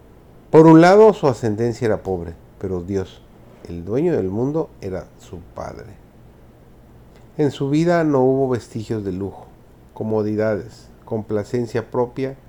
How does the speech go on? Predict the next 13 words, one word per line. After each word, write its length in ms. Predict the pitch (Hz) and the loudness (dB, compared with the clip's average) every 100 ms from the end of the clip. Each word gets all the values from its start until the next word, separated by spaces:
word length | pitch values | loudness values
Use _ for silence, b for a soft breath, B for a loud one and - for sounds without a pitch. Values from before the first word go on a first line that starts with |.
| - | -20
ni 160 | 110 107 | -10 -8
deleites, 560 | 92 95 92 90 - 104 - B B B B B | -6 -6 -6 -10 -14 -20 -20 B B B B B
sino 280 | - 135 127 | -6 -4 -4
que 100 | - | -6
fue 380 | 113 - 147 - 123 | -6 0 0 0 -4
una 240 | 127 120 | -4 -4
sucesión 640 | - 110 104 92 117 117 | -8 -12 -10 -10 -8 -8
continua 580 | 110 104 95 107 117 117 | -6 -6 -6 -8 -6 -6
de 140 | 110 87 | -6 -6
abnegación 840 | 71 - - 110 - - 139 147 139 - - - - - - 123 | -8 -10 -14 -14 -12 -4 -4 -4 -12 -20 -20 -20 -20 -20 -18 -12
y 120 | 110 | -12
sacrificio 1000 | - 107 - 104 90 107 101 - 98 - - - - - - | -6 -6 -6 -10 -10 -12 -12 -10 -10 -10 -16 -20 -20 -20 -12
propio. 400 | 92 87 - | -10 -10 -14